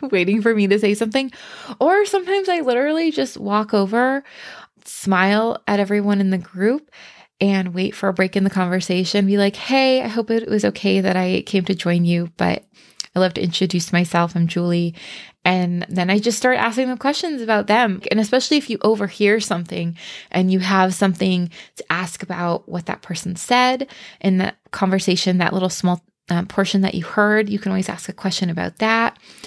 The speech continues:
You can ask about, "Oh, what were you guys talking about? Or do you guys know each other?" There's a lot of different ways that you can enter a conversation.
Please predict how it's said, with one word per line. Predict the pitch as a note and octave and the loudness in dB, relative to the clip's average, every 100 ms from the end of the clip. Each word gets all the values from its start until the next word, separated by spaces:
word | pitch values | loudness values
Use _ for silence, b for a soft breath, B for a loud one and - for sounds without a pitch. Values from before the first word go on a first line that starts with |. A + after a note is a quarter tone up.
| B B | B B
You | G#3 | -2
can | G#3 G3+ - | 0 0 0
ask | F3+ F#3+ F3+ - - | -2 -2 -4 -10 -6
about, | F#3+ F#3 F3 F3 - - _ _ _ _ _ _ _ - - | -2 0 2 0 -2 -8 _ _ _ _ _ _ _ -20 -2
"Oh, | B3+ B3+ | 2 4
what | B3 | 2
were | A#3 | 0
you | A#3+ | 0
guys | A#3+ A#3 A3+ - B B B B _ _ | 2 2 2 -4 B B B B _ _
talking | - A#3+ A#3 A#3 | -2 -2 0 -2
about? | G#3+ G#3+ G3+ G3+ - - | 2 2 4 2 -2 0
Or | G3 | 0
do | F3 | 0
you | F#3 | -2
guys | F#3 E3+ | -2 0
know | G3+ A#3 A#3+ | 0 2 0
each | A3 A#3 | -4 -2
other?" | A3 G#3+ G#3 G#3 B B B B - | 2 2 2 0 B B B B -4
There's | G#3 G#3 | 0 0
a | G#3 | 0
lot | G3+ G3+ A3+ | 2 2 2
of | A#3 | 2
different | G#3+ G#3 F#3+ | 2 0 0
ways | F#3 G3 | 2 2
that | - - | 0 -4
you | F3 | -4
can | E3+ G3 - | -4 -6 -2
enter | F3+ E3+ | -2 -2
a | F3 | -4
conversation. | - F3+ F3+ F3 - E3+ - F3+ E3 E3+ | -6 -8 -6 -6 -4 -4 -4 0 2 2